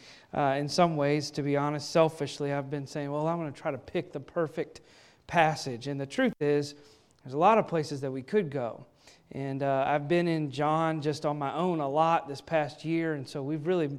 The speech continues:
mainly been there on Sunday mornings. We've been in John nine the last couple weeks. Believe it or not, we'll, we'll be in John ten, uh, <laughs> Lord willing, this coming Sunday. And, uh, so if you wanna read that before you get here on Sunday, it may help you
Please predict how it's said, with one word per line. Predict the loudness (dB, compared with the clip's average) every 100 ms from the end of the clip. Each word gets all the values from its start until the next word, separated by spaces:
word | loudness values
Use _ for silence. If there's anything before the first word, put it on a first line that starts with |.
| -6
mainly | -2 0 0
been | 0 0 2 0
there | 2 4 2 0 -10 -20 -12
on | -10
Sunday | -6 -4 -4
mornings. | -2 0 0 -2
We've | -4
been | -4
in | -6
John | -6 -4 -4
nine | -4 -4 -2 0
the |
last | 2 0 -2
couple | -2 0
weeks. | 2 0 -2 -10 -20 -20 -20 _ -2
Believe | 0 0
it | 0
or |
not, | 0 0 0
we'll, | -4 -8 -6
we'll | -4 0
be | 0
in | 0 -2
John | -2 -2 -4
ten, | -6 -4 -4 -6 -8 -14 -10 -4
uh, | -2
<laughs> | -2
Lord | 2 2 4
willing, | 6 6 6 4
this | 2
coming | 2 0 2 0
Sunday. | 0 0 2 2 2 -2 -12 -20 _
And, | -6 -4 -4 -2
uh, | -2 -4
so | -2
if | -2 0
you | 0
wanna | 0
read | 0 0 2
that | 0 -2
before | -4 -4
you | -4
get | -2
here | 0
on | 0 -2
Sunday, | -4 -4 -2 -4
it |
may | -4 -4
help | -2 -2 -2
you | -6